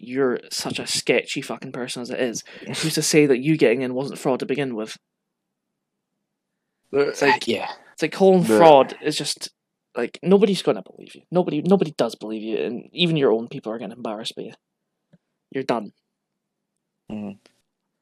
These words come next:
Speaker 1: But,
Speaker 2: Like,
Speaker 1: uh,
Speaker 2: a good majority of, uh, just votes and stuff like that. It, like,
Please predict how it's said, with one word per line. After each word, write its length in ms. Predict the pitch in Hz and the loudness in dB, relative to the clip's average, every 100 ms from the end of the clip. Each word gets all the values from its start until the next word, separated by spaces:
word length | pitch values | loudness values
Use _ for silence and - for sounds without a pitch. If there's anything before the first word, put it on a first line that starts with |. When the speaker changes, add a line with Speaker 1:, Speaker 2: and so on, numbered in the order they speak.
| _ - _ - - _ _ | _ -20 _ -20 -20 _ _
Speaker 1:
But, 160 | - - | -6 -2
Speaker 2:
Like, 420 | - 214 113 - - | 2 2 2 -4 -8
Speaker 1:
uh, 60 | - - 95 | -10 -8 -2
Speaker 2:
a 40 | |
good 160 | 131 131 | -2 -2
majority 460 | 95 90 92 90 85 | -2 4 4 4 0
of, 300 | 85 90 92 | -2 -4 -2
uh, 300 | 95 87 87 _ _ _ _ _ _ _ - | -2 -2 -6 _ _ _ _ _ _ _ -10
just 220 | 101 - | -10 -10
votes 500 | 87 92 90 - - | -2 -2 -2 -8 -10
and 260 | 92 92 - _ _ _ _ _ _ _ _ _ _ | -6 -6 -8 _ _ _ _ _ _ _ _ _ _
stuff 220 | - 101 | -6 -4
like 140 | 90 - | -4 0
that. 260 | 90 82 | 0 0
It, 180 | 101 - | 0 -2
like, 280 | - 92 90 | 0 0 -2